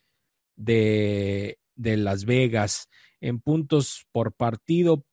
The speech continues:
permitidos, l-, veintiséis. En la posición veintiséis las, los Chargers y en la treinta Las Vegas. En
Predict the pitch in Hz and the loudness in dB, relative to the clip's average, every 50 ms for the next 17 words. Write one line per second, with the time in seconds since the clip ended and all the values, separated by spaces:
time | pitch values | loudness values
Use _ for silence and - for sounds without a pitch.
0 | _ _ - 139 127 120 117 117 117 117 113 110 - 156 160 175 180 202 214 202 | _ _ -2 0 0 0 0 -2 -4 -4 -6 -6 -4 -2 -2 2 2 2 2 0
1 | - - - - _ _ - 113 113 117 117 - 127 127 123 120 120 113 - 117 | -2 -6 -12 -16 _ _ -8 -4 -2 -2 -2 0 0 2 2 2 -2 -4 -6 -6
2 | 107 - - 147 170 196 196 - - - - _ _ _ _ _ _ _ _ _ | -6 -2 0 2 2 0 0 -2 -4 -6 -8 _ _ _ _ _ _ _ _ _
3 | _ _ _ - 113 117 117 113 110 110 110 110 113 - 113 107 113 110 - 143 | _ _ _ -6 -4 -4 -2 -2 -2 0 -2 -2 -2 -4 -4 -4 -4 -2 -2 0
4 | 139 147 151 143 127 127 117 - 143 143 147 143 139 131 117 117 - - 113 110 | 2 2 0 0 0 -2 -2 0 0 0 0 0 0 0 -2 -4 -6 -6 -4 -2
5 | 107 104 101 107 110 - - 160 165 175 165 175 190 190 180 - - - - 156 | -2 0 0 -2 -2 0 0 0 0 0 2 2 2 2 2 0 -4 -8 -6 -4
6 | 165 165 165 165 156 151 147 139 135 - 156 156 160 175 185 185 - 160 143 131 | -2 -2 -2 -2 -2 -2 -2 -2 -2 -2 -2 0 0 0 -2 -2 0 0 2 2
7 | 117 110 104 110 120 127 131 127 120 113 107 - - - - _ _ _ _ _ | 0 -2 -4 -2 -2 -2 0 -2 -2 -4 -6 -6 -8 -12 -14 _ _ _ _ _
8 | _ _ _ _ _ _ - - 120 120 120 120 120 120 120 120 120 117 120 117 | _ _ _ _ _ _ -12 -6 -4 -2 0 0 0 0 0 -2 -4 -6 -6 -6
9 | 117 117 113 110 107 - | -8 -8 -8 -10 -12 -16